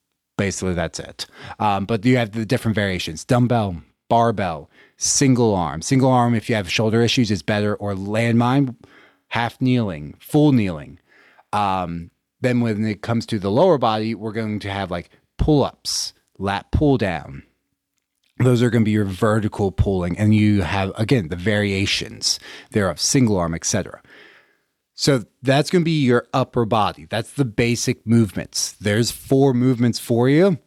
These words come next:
You do those, split it up. You don't have to necessarily do them every day, but you're gonna hit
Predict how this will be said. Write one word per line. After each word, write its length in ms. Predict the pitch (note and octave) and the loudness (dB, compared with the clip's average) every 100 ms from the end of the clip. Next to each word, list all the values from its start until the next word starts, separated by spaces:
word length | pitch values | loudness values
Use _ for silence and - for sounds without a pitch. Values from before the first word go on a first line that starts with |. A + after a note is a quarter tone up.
| _ - | _ -8
You 160 | G2+ | -6
do 260 | F#2 B2 C3 | 0 4 4
those, 460 | C3 C#3+ F3 F3 - | 4 4 4 0 -10
split 600 | - - _ A#2+ A#2+ A#2+ | -16 -18 _ 0 2 4
it 60 | |
up. 200 | C3 - | 2 2
You 60 | A#2 | 0
don't 120 | C3 | 2
have 100 | C3 | 0
to 100 | - | 0
necessarily 400 | B2+ A#2+ C3+ A#2+ | 0 2 2 2
do 100 | A2+ | 2
them 160 | A2+ A2 | 2 2
every 200 | G#2+ A2+ | 2 0
day, 240 | B2+ C#3+ | 2 2
but 160 | C3+ A2+ | 2 -2
you're 100 | A2 | 0
gonna 200 | A2+ A2 | 0 0
hit 240 | - B2 | -2 -4